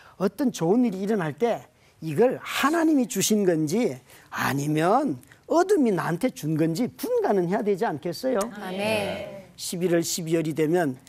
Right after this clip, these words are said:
Speaker 1: 성진에 목매는데 전부 다 이게 여러분 사단도 우리에게 승진을 줄 수 있는 거예요. 그런 걸 구분하지 않으니까 신앙생활 하는데 혼돈이 너무 많은 거예요. 무조건 성공하면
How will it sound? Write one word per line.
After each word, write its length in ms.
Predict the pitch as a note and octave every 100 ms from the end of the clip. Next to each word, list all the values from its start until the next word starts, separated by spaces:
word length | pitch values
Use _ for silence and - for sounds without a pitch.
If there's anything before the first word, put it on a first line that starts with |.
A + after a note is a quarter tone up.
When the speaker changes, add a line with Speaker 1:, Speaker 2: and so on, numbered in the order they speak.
| -
Speaker 1:
성진에 580 | - - C#4 C4+ G#3 F3+
목매는데 600 | D3+ D3+ E3 G#3+ F3+ D3 C#3+
전부 320 | E3+ D#3+ C3
다 420 | C3+ B2+ D3 D#3 - - - - - - - - -
이게 220 | D#3 G3 B3
여러분 260 | F3+ A#3
사단도 540 | G3 - E3+ G3 C#4 C#4
우리에게 260 | F#3 G#3
승진을 500 | G#3+ - D4 B3+ F3
줄 140 | C#3+ B3+
수 140 | -
있는 240 | D3+ D#3 G3+
거예요. 460 | F4 B3+ C3 C#3 - - - - - - - - - - _ _ _ _ _ _ _ _ _ _ _ _ - _
그런 380 | - F4 E4 B3+
걸 140 | G#3
구분하지 500 | E3+ B3+ G#3+ G3 G3
않으니까 640 | D#3 F3+ A#3+ - E3+ D#3
신앙생활 640 | C#3 - D4+ E4 D#4+ A#3+ F#3+
하는데 180 | F#3+ F3+
혼돈이 480 | - G4 G4 G4 G#3+
너무 240 | F#3 F4+
많은 360 | C#4+ F3+ B3+ C#4+
거예요. 420 | E3 D3 D#3+ D#3+ - - - - - -
무조건 760 | E3 E3+ A#3 - G#3+ G3+ G#3 A3 -
성공하면 840 | - - F#3+ G#3 G3 F#3+ F#3 F3